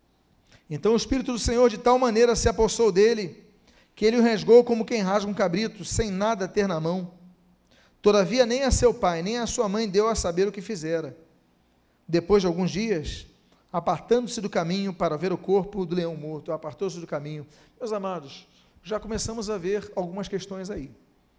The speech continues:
A mudança no relacionamento com os pais. Vocês se lembram que ele fala com os pais que tá apaixonado por uma filisteia? Lembra disso?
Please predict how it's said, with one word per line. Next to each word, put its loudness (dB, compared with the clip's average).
A 0
mudança -2
no -4
relacionamento -4
com -12
os -10
pais. -14
Vocês -2
se -6
lembram 0
que -4
ele 0
fala -2
com -8
os -10
pais -6
que -10
tá 0
apaixonado -2
por -8
uma -6
filisteia? -6
Lembra 0
disso? -4